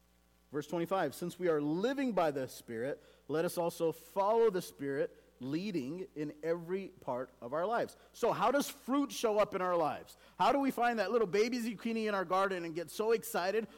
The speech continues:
Well, there's two ways. First is when we bring someone to Christ, when we, uh, share the gospel of salvation and, and Christ speaks in their heart and they, they embrace Christ's truth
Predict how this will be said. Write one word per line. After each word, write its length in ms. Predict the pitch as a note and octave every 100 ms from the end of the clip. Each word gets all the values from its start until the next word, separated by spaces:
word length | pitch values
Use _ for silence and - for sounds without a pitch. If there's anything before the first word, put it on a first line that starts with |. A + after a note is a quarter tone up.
| -
Well, 120 | E3
there's 180 | E3+ D#3+
two 200 | - A#3+
ways. 320 | E3+ C3 C#3+ -
First 440 | A3 B3 F3 F#3 - -
is 120 | D#3+ D3
when 140 | E3+
we 140 | E3+
bring 440 | D#3+ A#2+ D#3+ G#3+ A#3
someone 360 | - F#3+ F#3 F3
to 80 |
Christ, 480 | - D#3 A2+ - - _ _ -
when 260 | D#3+ D#3+ D#3
we, 280 | D#3 D3 D3
uh, 160 | C#3 A#2
share 500 | - - A3 A#3 A#3+
the 100 | G#3
gospel 380 | F#3+ G3 F3 F3+
of 40 |
salvation 580 | F#3+ F3 F3 E3+ - D3
and, 140 | B2 - - -
and 120 | D3
Christ 340 | - G#3+ -
speaks 460 | - - C4+ C4+ -
in 120 | A#3
their 140 | G#3+ D#3
heart 300 | F3 F#3 E3+
and 160 | D#3+
they, 240 | E3 D#3 - - -
they 160 | D#3+
embrace 540 | E3+ E3+ C#3+ F#3+ A#3+ -
Christ's 400 | - G3+ G3 -
truth 420 | - F#3+ E3+